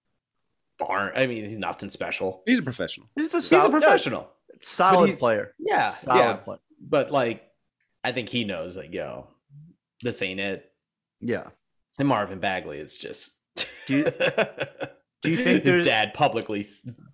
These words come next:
Speaker 1: begging
Speaker 3: Oh.
Speaker 1: to get out of there.
Speaker 3: Hey, it worked for, uh, O B J in the N F L, so, you know.
Speaker 1: Yeah, that's true.
Speaker 3: Uh, John, do you think the Sixers are going to do anything at the deadline?
Speaker 1: Man,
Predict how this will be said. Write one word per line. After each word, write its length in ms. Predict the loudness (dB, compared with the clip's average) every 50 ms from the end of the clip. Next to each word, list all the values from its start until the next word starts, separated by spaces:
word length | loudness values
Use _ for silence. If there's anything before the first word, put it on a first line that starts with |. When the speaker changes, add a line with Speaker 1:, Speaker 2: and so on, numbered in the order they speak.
| -8 -2
Speaker 1:
begging 300 | 0 0 0 0 -2 -6
Speaker 3:
Oh. 20 | -8
Speaker 1:
to 80 | -10
get 140 | -10 -8 -6
out 160 | -6 -6 -6 -6
of 60 | -6
there. 260 | -6 -6 -6 -8 -12 _ _ _ _ _ _ _ _ _ _ _ 0
Speaker 3:
Hey, 100 | 2 2
it 60 | 4 4
worked 180 | 2 0 0
for, 280 | 0 2 4 6 6 6
uh, 140 | 6 6 4
O 120 | 4 2 0
B 140 | 0 0 0
J 260 | 2 2 2 2 2
in 80 | 2
the 80 | 0 -2
N 80 | -4 -6
F 140 | -6 -4
L, 200 | -4 -4 -4 -4 -6
so, 300 | -8 -10 -10 -10 -10 -12 _ _ -10
you 80 | -8 -4
know. 80 | -2
Speaker 1:
Yeah, 160 | -2 -2 -4 -6 -8 -10
that's 180 | -10 -10 -8 -6
true. 220 | -4 -4 -4 -4 -8 -14 _ _ _ _ _ _ _ _ _ _ _ _ _ _ _ 0
Speaker 3:
Uh, 420 | 2 4 6 6 6 6 4 4 2 -2
John, 360 | -2 0 2 4 4 2 2
do 120 | 0 -2 -4
you 60 | -4
think 220 | -4 -4 -6 -4 0
the 140 | -2 -2 -2
Sixers 580 | -2 -4 -4 -4 -4 -2 -2 -2 -2 -2 -2
are 80 | -4 -6
going 300 | -4 -2 -2 -2 -2 -2
to 100 | -4 -6
do 200 | -4 -2 -2 -2 -2
anything 420 | -4 -4 -6 -8 -8 -10 -12 -12
at 120 | -12 -14 -16
the 60 | -16
deadline? 380 | -12 -12 -12 -12 -12 -16 -20 -20 _ _ _ _ _ _ _ _ _ _ _ _ _ _ -20 -20 _ _ _ _ -20 -20 -18 -18 -16 -16 -16 -16 -16 -16 -16 -16 -18 -18 -18 -18 -18 -20 -20 _ _ _ _ _ -16 -8
Speaker 1:
Man, 560 | -4 0 2 2 2 2 2 0 0 -2 -4